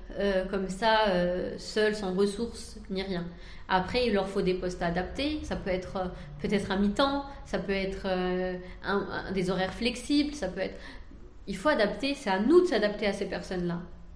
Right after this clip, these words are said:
C'est pas à eux de s'adapter à nous, c'est à nous de s'adapter à ces personnes-là et de leur créer un poste qui,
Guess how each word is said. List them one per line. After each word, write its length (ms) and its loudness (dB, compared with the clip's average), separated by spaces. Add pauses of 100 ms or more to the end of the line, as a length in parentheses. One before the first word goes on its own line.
(140)
C'est 240 -4
pas 200 4
à 40 2
eux 60 0
de 60 -6
s'adapter 380 0
à 80 2
nous, 140 0
c'est 120 -2
à 60 0
nous 140 -2
de 60 -6
s'adapter 380 -2
à 40 -2
ces 120 -6
personnes-là 580 -4 (320)
et 100 4
de 120 4
leur 200 0
créer 380 0
un 80 0
poste 360 0
qui, 180 -6